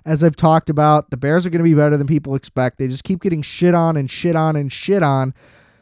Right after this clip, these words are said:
nationally, but that's people who, like, just literally aren't paying attention to them at all. I think that the coaching staff makes a big difference. I think that they got guys that fit into the system that they want,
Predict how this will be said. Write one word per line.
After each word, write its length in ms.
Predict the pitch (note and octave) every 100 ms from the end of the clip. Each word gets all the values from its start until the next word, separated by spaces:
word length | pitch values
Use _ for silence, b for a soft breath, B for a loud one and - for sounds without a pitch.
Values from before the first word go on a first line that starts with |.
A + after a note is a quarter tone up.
| b b b _ _ _ _ _ _ _ _ _ _ -
nationally, 720 | B2+ D#3 G#3+ - E3 D3+ D3+
but 100 | D3
that's 200 | E3+ F3+
people 320 | - G#3 F#3 F3
who, 180 | E3+
like, 200 | E3 D#3+
just 200 | D3 D#3+
literally 400 | D3 F3+ G3 E3+
aren't 220 | D#3+ D#3 C3+
paying 220 | E3+ D3+
attention 460 | C#3 D#3 D3+ D3+ C#3
to 100 | D3
them 200 | D3 C#3
at 80 |
all. 320 | C3 C#3 C#3+ C#3
I 160 | C3
think 240 | - D3+ -
that 160 | -
the 80 | A2
coaching 400 | - D#3 - D3+
staff 320 | - D3 C#3
makes 200 | C#3+ C3+
a 40 | B2+
big 220 | C#3 B2+
difference. 420 | C3+ - C3 A#2+
I 80 | A#2
think 180 | D3 C3+
that 100 | B2
they 120 | B2+
got 260 | B2+ C3
guys 260 | C#3 C3 C3
that 120 | B2+
fit 180 | - D3+
into 180 | C#3+ C#3
the 100 | B2
system 480 | - D3+ - D#3+ D3+
that 160 | C#3+
they 140 | - C#3+
want, 440 | C3+ C#3+ C#3+ D3